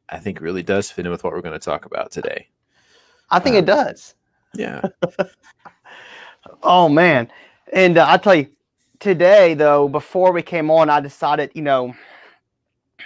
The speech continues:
Speaker 2: I know what we're having, uh, tonight. We're gonna have some great chicken poppy seed casserole. Um, my mother-in-law and father-in-law are here. Catherine's parents are here to see the grandbaby.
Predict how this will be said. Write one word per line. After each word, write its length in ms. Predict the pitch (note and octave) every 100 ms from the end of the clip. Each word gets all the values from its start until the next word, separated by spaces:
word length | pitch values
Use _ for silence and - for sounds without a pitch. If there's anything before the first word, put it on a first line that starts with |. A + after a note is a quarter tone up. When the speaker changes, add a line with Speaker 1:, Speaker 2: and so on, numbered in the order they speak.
| - _ _ -
Speaker 2:
I 120 | C#3+ C#3+
know 200 | E3+ F#3
what 140 | E3
we're 80 | E3
having, 420 | D3 D#3 E3+ F3 _ _ _ _ _ _ _ _ -
uh, 300 | B2+ A#2 G#2+ _ _
tonight. 460 | C#3 B2+ F3+ _ _ _ _ -
We're 120 | A#2+
gonna 140 | C3+
have 280 | C3 C3+ C3
some 220 | - C3
great 280 | B2+ D3 C#3
chicken 320 | - E3 D#3
poppy 300 | - C#3+ D#3
seed 320 | D3+ D3 C#3+
casserole. 720 | - D#3+ D#3+ F3 E3+ G3 A#3 A3+ _ _ _ -
Um, 460 | A#2+ A2+ G#2 F2+ -
my 800 | A#2+ A2 G2+ F#2+ F2 E2+ F2 -
mother-in-law 640 | B2 B2+ C3 C3 B2+ C3 C3
and 100 | C3
father-in-law 540 | B2+ C3+ C3+ B2+ B2+
are 80 | B2
here. 360 | C#3+ D3+ A3 _ _ _ _ _ -
Catherine's 340 | A#2+ B2 A#2+
parents 380 | C#3 B2+ C3 C3
are 40 |
here 200 | B2+ C3+
to 80 | B2
see 260 | - C#3 C3
the 140 | A#2
grandbaby. 640 | C3 C#3 D#3 D#3+ F3+ G#3+